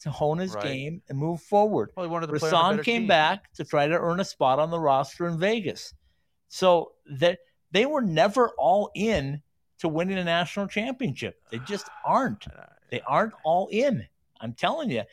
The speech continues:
Speaker 1: if they were all in, they'd have been undefeated because their talent level is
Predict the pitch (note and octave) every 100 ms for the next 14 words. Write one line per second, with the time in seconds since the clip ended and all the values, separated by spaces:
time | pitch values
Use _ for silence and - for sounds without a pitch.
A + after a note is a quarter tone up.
0 | - - E3+ - F#3 F3 F#3 A#3+ A#3 C4+
1 | B3 D3+ C#3 D3 A3 A3 - F#3+ B2 G#2+
2 | G#2+ B2 A#2+ E3+ - F3+ F#3+ F#3 F3+ F#3
3 | F#3 - - A#2+ -